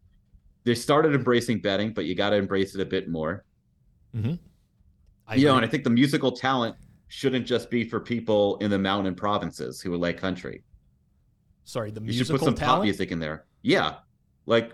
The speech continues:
Speaker 1: if they have the Grey Cup halftime show,
Speaker 2: Shania
Speaker 1: why
Speaker 2: Twain,
Speaker 1: shouldn't
Speaker 2: don't,
Speaker 1: they?
Speaker 2: don't diss Shania Twain to the Canadian audience here,
Speaker 1: I don't think
Speaker 2: Kevin.
Speaker 1: Shania Twain has been on the Grey Cup.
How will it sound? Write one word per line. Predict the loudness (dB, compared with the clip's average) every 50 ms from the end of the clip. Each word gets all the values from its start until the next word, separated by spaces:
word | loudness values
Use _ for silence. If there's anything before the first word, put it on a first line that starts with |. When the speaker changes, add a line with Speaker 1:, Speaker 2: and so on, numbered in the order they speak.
| -4 -4
Speaker 1:
if | -2 2
they | 2
have | 2 2 2
the | 0
Grey | 2 4 4 4 4
Cup | 2 0 -2 0
halftime | 0 -2 -2 0 0 -2 -2 -2
show, | -2 -2 0 0 2 2 0 0 -4 -8 -8
Speaker 2:
Shania | -2 -2 0 0 2 4
Speaker 1:
why | 4 4
Speaker 2:
Twain, | 4
Speaker 1:
shouldn't | 4 2 2 4 4
Speaker 2:
don't, | 4 4 4
Speaker 1:
they? | 2
Speaker 2:
don't | 0 0 -2 -2 -4 -8 -12 -8 -2
diss | -2 0 0 0
Shania | -2 -2 -2 0 0 0 0 0 -2 -2
Twain | -2 -2 -2 0 0 -2 -2 -4 -6
to | -4 -2 -2
the | 0 0 -2
Canadian | -2 -2 -2 0 0 0 0 -2 0 2
audience | 2 2 2 0 -2 -8 -12 -10 -10 -10
here, | -10 -10 -10 -12 -8 -2
Speaker 1:
I | 0 0 2
don't | 2
think | 0 0 -2 -2
Speaker 2:
Kevin. | -2 -2 0 2
Speaker 1:
Shania | 4 4 4 2 0
Twain | 0 0 2 2 2
has | 2 0 -2
been | -4 -4 -2 0 0
on | 0 0 -2
the | -4
Grey | -4 -4 -4 -4
Cup. | -4 -6 -10 -10 -10 -12